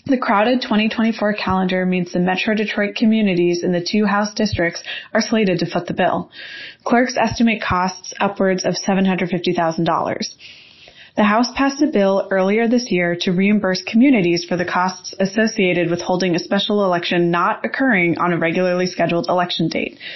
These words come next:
It stalled in the state Senate. But some officials hope lawmakers will reimburse local governments for the costs anyway.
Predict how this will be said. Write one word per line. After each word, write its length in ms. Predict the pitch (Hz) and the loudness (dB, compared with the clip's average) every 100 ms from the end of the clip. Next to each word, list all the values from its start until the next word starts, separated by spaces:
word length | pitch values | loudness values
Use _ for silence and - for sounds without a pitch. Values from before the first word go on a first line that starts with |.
| - - | -8 -2
It 120 | 214 | -2
stalled 440 | - 226 208 202 | 2 2 4 2
in 120 | 170 | 2
the 80 | 170 | 0
state 320 | 170 170 160 | 0 -2 -2
Senate. 320 | - - - - - - - - - - | -2 -4 -4 -8 -18 -18 -14 -14 -14 -4
But 120 | - 214 | -2 2
some 160 | 320 | 2
officials 440 | 349 285 247 240 240 | 4 2 2 0 0
hope 220 | 226 226 | -2 0
lawmakers 540 | 208 208 208 208 196 | 2 2 2 -2 0
will 120 | 175 | 0
reimburse 480 | 175 190 202 190 190 | 0 2 2 0 0
local 280 | 190 185 196 | -2 -2 0
governments 420 | 175 170 170 165 | 0 0 0 0
for 120 | - | -4
the 80 | 180 | -4
costs 420 | 170 160 170 - - | -2 -2 -4 -8 -6
anyway. 480 | 156 147 131 151 190 | -2 0 0 -2 -4